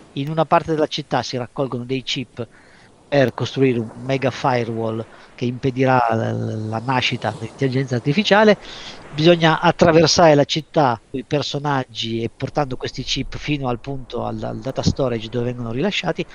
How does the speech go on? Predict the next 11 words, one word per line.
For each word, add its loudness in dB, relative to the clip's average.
Ovviamente 2
du-, -6
nella, 2
nell'attraversare -4
la -12
città 2
ci -6
saranno 0
zone 0
pericolosissime, -2
banditi, 2